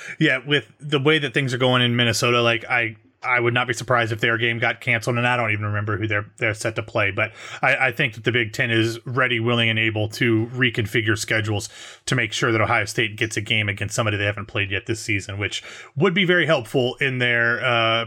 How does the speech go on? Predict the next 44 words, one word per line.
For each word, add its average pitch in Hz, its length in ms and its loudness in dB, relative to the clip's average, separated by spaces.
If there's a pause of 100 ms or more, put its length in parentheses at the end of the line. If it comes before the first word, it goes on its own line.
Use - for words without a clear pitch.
pursuit 139 500 2
of 120 180 2
a 117 120 4
Big 110 260 -2
Ten 113 220 -2
championship, 110 800 -2 (320)
which - 280 2 (440)
is 247 180 2
not 254 240 4
obviously 175 560 4
the 127 140 2
ultimate 175 460 2
goal, 214 200 6
but, 202 140 2
like, - 280 2 (220)
this 160 240 0
would 226 100 4
be 156 120 2
their 175 140 4
fourth 156 280 4
in 165 60 0
a 135 60 2
row. 131 120 4
Like, - 160 4
I 170 60 2
think 254 180 -2
that's 202 180 0
still 120 180 0
a 104 60 0
big 104 200 -2
deal. 113 180 -4
Like, 147 140 -2
that 202 140 4
still 254 200 2
matters. 110 580 -2 (440)
Um, 117 480 2
so 180 140 2
I'm 165 100 4
hoping 160 260 2
they 131 80 2
get 120 140 -2
the 117 80 -6
chance. 101 380 -4
But 160 300 2